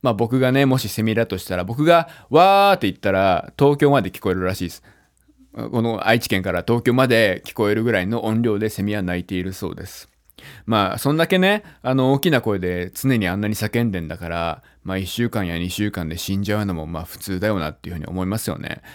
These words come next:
そんな、あの、セミって木の汁を吸って成虫になるとね、生きてるらしいんですけど、木の汁なんかじゃ、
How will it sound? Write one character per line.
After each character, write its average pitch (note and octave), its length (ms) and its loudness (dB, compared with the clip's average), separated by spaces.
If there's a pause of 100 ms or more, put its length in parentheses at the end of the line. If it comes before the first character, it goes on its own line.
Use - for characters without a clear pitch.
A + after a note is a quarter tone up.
(220)
そ - 120 -4
ん - 20 2
な、 G#2 100 2
あ A2 60 2
の、 A2+ 200 0
セ C3 140 0
ミ D3 120 4
っ - 20 -8
て A2+ 140 -2
木 - 180 0
の C3+ 120 2
汁 G#2 320 -2
を E2+ 80 -8
吸 - 180 -12
っ - 20 -20
て F#2 220 -4
成 G#2+ 140 0
虫 G#2+ 140 -4
に G#2 40 -2
な G2+ 120 -2
る F2+ 60 -6
と F2 100 -10
ね、 E2 140 -8
生 F#2+ 80 -6
き - 100 -16
て F#2 80 -4
る F2 100 -6
ら F2 80 -6
し - 80 -10
い - 20 -2
ん E2+ 40 -2
で D#2+ 40 -6
す - 80 -16
け D#2+ 80 -12
ど、 D#2+ 80 -14
木 - 220 -2
の C#3+ 100 2
汁 A#2 280 0
な F2+ 120 -2
ん E2+ 100 -8
か F2 120 -10
じ F2+ 120 -8
ゃ、 F2+ 220 -4